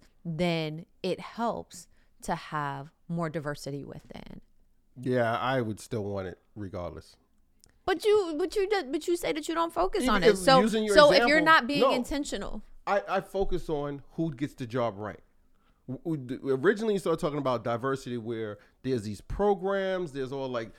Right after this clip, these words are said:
Speaker 2: they have the supplier diversity where they say, "Oh, we wanna get different vendors into the pipeline."
Speaker 1: That's a different conversation. We
Speaker 2: We
Speaker 1: didn't bring
Speaker 2: wanna
Speaker 1: that
Speaker 2: hire
Speaker 1: up now.
Speaker 2: What?
Speaker 1: We weren't talking about that in this
Speaker 2: Wait, hold
Speaker 1: conversation.
Speaker 2: on.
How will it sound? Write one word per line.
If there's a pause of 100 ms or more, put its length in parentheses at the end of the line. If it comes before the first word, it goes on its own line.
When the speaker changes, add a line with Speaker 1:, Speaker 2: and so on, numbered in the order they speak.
(120)
Speaker 2:
they
have
the (200)
supplier
diversity
where
they
say,
"Oh,
we
wanna
get
different
vendors
into
the
pipeline."
Speaker 1:
That's
a
different
conversation.
We
Speaker 2:
We
Speaker 1:
didn't
bring
Speaker 2:
wanna
Speaker 1:
that
Speaker 2:
hire
Speaker 1:
up
now. (260)
Speaker 2:
What?
Speaker 1:
We
weren't
talking
about
that
in
this
Speaker 2:
Wait,
hold
Speaker 1:
conversation.
Speaker 2:
on.